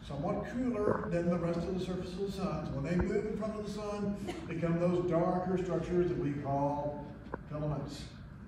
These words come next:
Prominences, filaments, again, same thing. So you got these big magnetic field loop arches over in here showing up, and with the spicule layer there visible, yeah, you get a good sen-, sense of how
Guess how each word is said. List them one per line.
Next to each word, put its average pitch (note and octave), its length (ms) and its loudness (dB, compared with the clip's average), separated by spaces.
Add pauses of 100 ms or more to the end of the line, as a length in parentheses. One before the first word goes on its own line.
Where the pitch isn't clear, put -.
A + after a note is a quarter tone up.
(160)
Prominences, F3 600 0
filaments, E3+ 600 0
again, D3 300 -4
same E3+ 340 -2
thing. D#3+ 200 2 (420)
So E3 100 -4
you D#3 60 2
got D#3 160 2
these C#3+ 140 -2
big G#3+ 640 4
magnetic F3 520 0
field D#3+ 260 2
loop C#3+ 260 -2
arches G3+ 500 2
over G3 380 2
in F3+ 140 0
here F#3 380 2
showing F3+ 360 0
up, E3 240 4 (500)
and E3 480 4
with D#3+ 220 -2
the C#3+ 80 0
spicule F#3+ 580 0
layer F#3 320 6
there F3+ 240 2
visible, E3 560 4
yeah, A#3+ 300 4
you A#3+ 80 2
get A3+ 160 2
a - 40 -2
good D#3+ 240 -2
sen-, E3 360 4
sense F3+ 360 -2 (100)
of D3+ 300 -2 (300)
how F#3+ 380 0